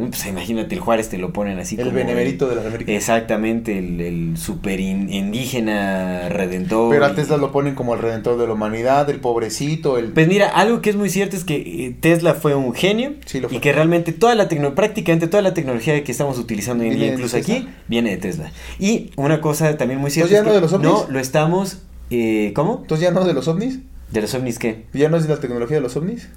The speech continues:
Speaker 1: Vamos a ver, eso te, lo tenemos que analizar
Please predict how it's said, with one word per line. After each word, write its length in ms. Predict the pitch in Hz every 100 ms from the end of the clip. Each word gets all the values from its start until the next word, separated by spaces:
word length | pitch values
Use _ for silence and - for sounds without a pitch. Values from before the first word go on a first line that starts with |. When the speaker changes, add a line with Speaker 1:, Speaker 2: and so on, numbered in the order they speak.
| - - - - - - - -
Speaker 1:
Vamos 360 | 104 110 127 135
a 80 | 131
ver, 100 | 131
eso 200 | 131 151
te, 120 | 127
lo 120 | 107
tenemos 260 | 117 123 123
que 80 | 143
analizar 280 | 139 143